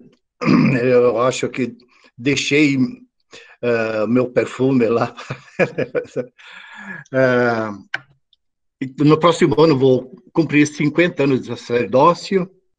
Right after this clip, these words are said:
né? E mais daqui dois anos, né, cinquenta anos de magistério aqui nessa bendita faculdade, né? Então,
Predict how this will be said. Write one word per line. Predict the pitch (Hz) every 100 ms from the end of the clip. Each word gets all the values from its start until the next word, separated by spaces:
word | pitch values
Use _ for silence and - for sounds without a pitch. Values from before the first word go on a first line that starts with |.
| _ -
né? | 113 151 156 _ _ _ _ - _ -
E | 151 156
mais | 143 175 180 -
daqui | - - 165
dois | 156 160 247
anos, | 135 139 139 110
né, | 113
cinquenta | 120 147 139 156 185 180 147
anos | 147 135 120
de | 127
magistério | 131 127 131 - - 131 131 104
aqui | 107 - 117 113 - _ _ 107
nessa | 113 110 - 110 104
bendita | - 101 120 101 110 107 - 98 - _ _
faculdade, | - 120 104 110 92 95 98 - - _ _ -
né? | 131 135 - _ _ - - - - - - _ _ _ _ _ -
Então, | 220 233 277 277 262 - -